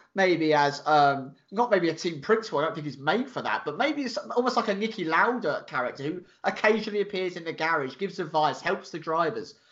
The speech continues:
I just think he's got a really kind-hearted effect on people around him, and he gets a lot of slack for it. And I think Ferrari need that. They're so pressurized.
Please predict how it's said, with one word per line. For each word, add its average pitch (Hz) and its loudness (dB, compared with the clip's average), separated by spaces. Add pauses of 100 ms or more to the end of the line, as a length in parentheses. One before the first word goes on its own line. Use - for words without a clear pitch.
(140)
I 208 4
just 226 -4
think 220 -4
he's 214 -6
got 190 0
a 185 2
really 190 -4 (380)
kind-hearted 202 2
effect - -4
on 135 -8
people 135 -8
around 131 -4
him, 98 -10
and 127 -4
he 143 -8
gets 151 -6
a 190 -4
lot 185 2
of 147 -4
slack - -2
for 113 -6
it. - 0
And 123 0
I 151 0
think 202 -8 (140)
Ferrari 202 6
need 214 -6
that. 107 -8
They're 180 0
so 240 -2
pressurized. 127 -2